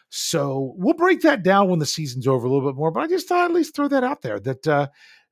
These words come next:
that some people are like, "Oh man, the Steelers, and even if they win, they should have done more." Well, they couldn't have done really, I mean,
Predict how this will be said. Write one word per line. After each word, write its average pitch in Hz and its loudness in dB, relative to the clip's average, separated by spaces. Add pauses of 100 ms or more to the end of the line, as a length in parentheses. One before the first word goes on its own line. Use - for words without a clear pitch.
(100)
that 165 0
some 240 0
people 269 2
are 175 2
like, 165 -2
"Oh 185 -4
man, 190 -4
the 160 -6
Steelers, 180 -4
and 143 -8 (320)
even 202 4
if 147 2
they 170 4
win, 180 2
they 165 0
should 196 -2
have 190 0
done 170 -2
more." 185 -4
Well, 156 2 (120)
they 165 0
couldn't 269 2
have 190 2
done 202 4 (160)
really, 175 4 (420)
I 143 -2
mean, 147 -4